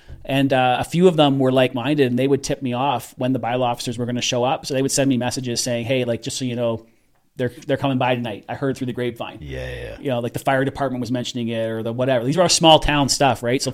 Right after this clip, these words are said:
Speaker 1: word gets around. So I just made alliances with the right people so that I could protect these kids and make sure that, you know, those nights we made sure we were all wearing masks for every time we had to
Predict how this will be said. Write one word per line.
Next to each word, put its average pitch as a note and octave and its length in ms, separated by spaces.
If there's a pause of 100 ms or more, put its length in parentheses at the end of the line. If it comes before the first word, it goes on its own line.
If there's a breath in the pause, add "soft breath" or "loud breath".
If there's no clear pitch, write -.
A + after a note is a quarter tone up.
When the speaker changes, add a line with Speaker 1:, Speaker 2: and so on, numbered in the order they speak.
Speaker 1:
word C#3+ 220
gets C3 180
around. A#2 300 (420 loud breath)
So F3+ 140
I A3+ 40
just A3 140
made F#3 140
alliances D3+ 500
with C#3 120
the C3 60
right C#3+ 220
people F#3+ 480 (140)
so - 140
that C#3+ 100
I C#3 100
could - 160
protect - 300
these C#3+ 180
kids D3+ 540
and C3 160
make B2+ 160
sure C#3 240
that, B2+ 180
you C#3 60
know, C3 100
those C3+ 240
nights C3 280
we C3 100
made C3 180
sure C#3 100
we C3+ 100
were B2 100
all C#3 220
wearing C3 260
masks - 480 (260 soft breath)
for C3+ 160
every C3+ 200
time C3+ 260
we C3 80
had B2+ 260
to B2 300